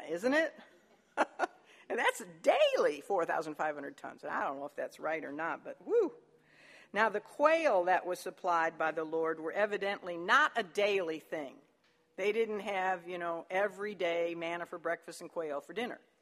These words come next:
Ap-, apparently, just once in a while, the quail would fly in, that God would send them quail, um,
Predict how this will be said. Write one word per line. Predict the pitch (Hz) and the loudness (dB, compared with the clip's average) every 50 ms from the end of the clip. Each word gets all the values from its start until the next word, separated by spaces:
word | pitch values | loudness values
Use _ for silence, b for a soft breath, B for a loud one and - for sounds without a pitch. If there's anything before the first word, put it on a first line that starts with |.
| _ b b b b b b b b b | _ b b b b b b b b b
Ap-, | 160 - - - _ | -16 -16 -16 -14 _
apparently, | 185 170 - - 247 240 240 226 - 185 180 | -8 -8 -8 -8 -4 -2 -2 -2 -2 -4 -6
just | - 208 208 196 - 135 - - _ _ _ | -4 -6 -6 -6 -8 -14 -18 -20 _ _ _
once | - 170 190 208 202 - | -10 -8 -8 -8 -8 -6
in | 254 254 | -2 0
a | 254 | 0
while, | 254 240 220 196 185 175 175 175 175 185 185 - - _ _ _ | 2 4 6 6 6 6 6 4 2 0 -4 -8 -18 _ _ _
the | - | -12
quail | - - - 202 190 185 175 165 165 156 | -12 -8 -2 0 2 4 4 2 0 -2
would | 156 151 143 | -6 -8 -10
fly | - - 160 160 143 143 143 | -12 -10 -8 -6 -6 -6 -6
in, | 143 139 135 131 135 131 - - - | -8 -10 -12 -14 -16 -18 -20 -18 -16
that | 147 139 135 | -16 -10 -6
God | 147 151 151 151 | -4 -4 -4 -6
would | 147 147 - | -8 -14 -12
send | - 165 156 151 147 | -12 -10 -10 -8 -8
them | 139 139 139 | -8 -10 -12
quail, | - - 226 208 139 113 - B B B B B B B B - | -8 -6 -4 -2 -2 -4 -6 B B B B B B B B -6
um, | 160 156 156 160 156 151 143 | -4 -2 -2 -2 -2 -4 -8